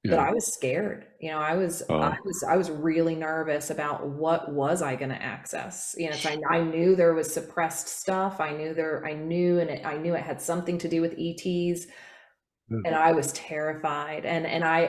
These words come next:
Speaker 1: and I too, I, you know, I wish it was this, like, real big act of courage, but it, it, it almost was this, my soul, like, I'm dying inside if I don't find out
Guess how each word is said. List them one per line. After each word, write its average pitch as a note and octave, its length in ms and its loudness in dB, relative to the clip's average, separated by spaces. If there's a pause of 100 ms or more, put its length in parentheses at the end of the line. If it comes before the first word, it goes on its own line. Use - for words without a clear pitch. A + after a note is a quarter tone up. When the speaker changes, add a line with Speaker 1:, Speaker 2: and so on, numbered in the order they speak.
(120)
Speaker 1:
and E3+ 160 4
I E3 240 4 (100)
too, D4 360 2
I, D#3+ 120 6 (100)
you E3+ 80 2
know, D#3+ 80 2
I D#3 100 2
wish E3+ 260 4
it F#3 140 2
was E3 200 2
this, E3 220 2
like, D#3 300 2
real E3 360 4
big E3 360 2
act D#3+ 380 -4
of D#3 220 -2
courage, F#3 640 2
but F3+ 120 2
it, F3 100 2
it, - 380 2
it E3+ 160 2
almost F3 440 2
was E3+ 400 4
this, E3 380 2 (1080)
my E3+ 220 2
soul, E3+ 400 6
like, D3+ 180 0
I'm E3 160 0
dying E3+ 420 2
inside D#3 580 -2
if D3+ 120 -4
I D3+ 120 2
don't D3 440 -6
find D3 300 -8
out - 360 -8